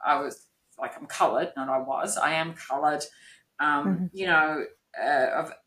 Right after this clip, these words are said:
Speaker 1: Asian, 'cause the school that I went to being an all-girls school was, uh, like, obvious, it was a Catholic school. And so the,
Speaker 2: Mm.
Speaker 1: and at that time, this is in the eighties, the majority of the student population at the school was white, Anglo-Saxon,
Speaker 2: Mm.
Speaker 1: right? So I thought,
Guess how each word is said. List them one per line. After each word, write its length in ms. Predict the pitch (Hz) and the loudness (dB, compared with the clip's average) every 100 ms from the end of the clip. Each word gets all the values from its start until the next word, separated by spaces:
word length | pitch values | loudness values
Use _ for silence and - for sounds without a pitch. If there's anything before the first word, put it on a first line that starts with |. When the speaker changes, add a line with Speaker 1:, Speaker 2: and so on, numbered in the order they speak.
| - | 0
Speaker 1:
Asian, 340 | 185 175 170 | 2 2 -4
'cause 180 | 180 175 | -8 -4
the 80 | 165 | 0
school 300 | - 220 196 | 0 0 4
that 120 | 156 | 4
I 80 | 160 | 4
went 140 | 160 | 0
to 100 | 165 | -6
being 140 | 165 156 | -10 -8
an 60 | |
all-girls 460 | 151 143 - 139 - | -8 -8 -8 -2 0
school 400 | - 190 165 147 | 0 0 -2 -2
was, 480 | 143 143 - - - _ _ - | -4 0 0 -2 -8 _ _ -2
uh, 240 | 143 147 131 | 2 2 0
like, 180 | 139 - _ _ _ _ - | -8 -10 _ _ _ _ -10
obvious, 420 | 156 156 - - - | -8 -6 -8 -10 -14
it 40 | |
was 120 | 156 | -14
a 40 | 151 | -8
Catholic 360 | - 196 190 | -2 -2 -2
school. 340 | - - 143 - | -10 -10 -10 -8
And 140 | 156 156 | -8 -4
so 260 | 156 143 | -2 -2
the, 260 | 151 160 240 | -4 -6 2
Speaker 2:
Mm. 240 | 190 175 | 4 4
Speaker 1:
and 220 | 165 165 - | 2 0 -4
at 100 | - | -2
that 140 | 190 190 | -2 -2
time, 240 | - 156 | -4 -6
this 140 | 160 160 | -8 -8
is 160 | 151 | -10
in 40 | 143 | -10
the 60 | - | -6
eighties, 340 | 165 147 139 - | -6 -6 -12 -10
the 80 | |
majority 420 | 165 175 196 185 151 | -6 2 4 2 -4
of 80 | |
the 180 | 151 147 - _ _ - - | -10 -12 -12 _ _ -20 -8
student 300 | - 156 135 | -4 -4 -4
population 460 | - 156 147 - | -2 2 2 0
at 40 | - | -2
the 40 | |
school 360 | - - 160 143 | -4 -4 -10 -8
was 340 | 143 - - 156 | -8 -10 -12 -4
white, 320 | 196 196 - - | 4 4 4 -6
Anglo-Saxon, 640 | 147 156 180 170 160 127 | -6 0 4 4 4 -4
Speaker 2:
Mm. 40 | 127 | -4
Speaker 1:
right? 180 | 165 | -4
So 140 | - 233 | 0 0
I 20 | |
thought, 380 | 233 262 233 226 | 2 4 4 2